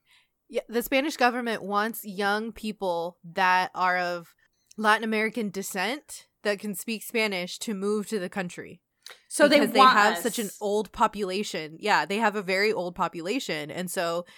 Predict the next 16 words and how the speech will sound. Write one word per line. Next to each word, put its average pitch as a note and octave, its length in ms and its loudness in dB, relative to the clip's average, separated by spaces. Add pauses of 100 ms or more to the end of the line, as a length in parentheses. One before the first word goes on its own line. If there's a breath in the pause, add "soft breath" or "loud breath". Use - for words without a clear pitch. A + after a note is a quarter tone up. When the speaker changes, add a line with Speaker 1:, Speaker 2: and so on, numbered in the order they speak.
(140 soft breath)
Speaker 1:
he's G3 220 -6
wanting F#3+ 400 0
to G#3+ 100 -6
get, F3+ 320 -2
like, D#3 380 -6 (600)
you A3+ 120 -6
know, D#3 260 -10 (120)
like, E3 220 -10
young F#3 360 -4
people G#3 360 -2
in. A3 140 2
It's G#3 140 -2
kinda C#4 140 2
like C4+ 180 -4
what, A3 200 0
uh, G3+ 120 -2